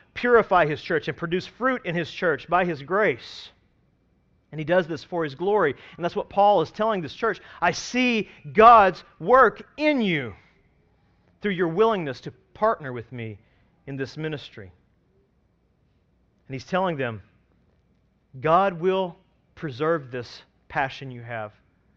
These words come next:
God will be praised through this passion you have. God will display his power and grace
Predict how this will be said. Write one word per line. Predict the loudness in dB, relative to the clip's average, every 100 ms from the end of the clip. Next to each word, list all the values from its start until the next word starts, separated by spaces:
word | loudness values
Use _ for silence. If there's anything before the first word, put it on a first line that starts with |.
| _ _ -18 0
God | 6 8 6 4
will | 0 0
be | 0 -6
praised | -8 -2 2 4 4 0
through | -8
this | -8 -2
passion | 0 0 -4 -12
you | -6
have. | -4 -4 -6 -20 2
God | 6 8 6
will |
display | -2 -4 0 2
his | 2 0
power | 4 6 6 4
and | -2 -4
grace | 2 4 2 -4